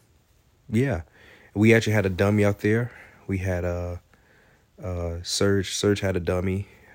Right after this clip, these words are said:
Uh, the scene where, uh, you saw Daniel is battering, uh,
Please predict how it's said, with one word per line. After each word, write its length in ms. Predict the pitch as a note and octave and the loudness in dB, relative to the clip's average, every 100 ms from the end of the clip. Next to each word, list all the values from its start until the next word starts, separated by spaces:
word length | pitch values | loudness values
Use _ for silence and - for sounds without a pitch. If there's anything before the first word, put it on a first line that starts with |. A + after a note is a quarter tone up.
| - | -14
Uh, 420 | F#2+ F#2 F2+ F2+ - - - _ _ _ _ _ _ _ _ | -10 -10 -10 -12 -16 -20 -20 _ _ _ _ _ _ _ _
the 80 | - | -6
scene 400 | - - G#2 F#2+ | -2 2 2 2
where, 460 | F2+ F2 E2 E2+ E2+ _ _ _ _ _ _ _ _ - | 0 0 -2 -4 -8 _ _ _ _ _ _ _ _ -12
uh, 400 | F#2 F2 F2 F#2+ _ _ | -10 -8 -10 -12 _ _
you 100 | G2 | -8
saw 220 | F#2+ F2+ F2 | -4 -2 -2
Daniel 560 | F2+ F#2+ F#2 F2 E2 - _ _ _ _ _ _ _ _ _ _ _ - _ _ _ _ | -2 -2 -2 -2 -6 -10 _ _ _ _ _ _ _ _ _ _ _ -20 _ _ _ _
is 180 | - F2+ | -8 -6
battering, 720 | F2+ F#2 F2+ F2 E2+ E2 E2 - _ _ _ - | -2 -2 -2 -2 -4 -6 -8 -12 _ _ _ -16
uh, 300 | G2 F#2 F2+ | -12 -10 -10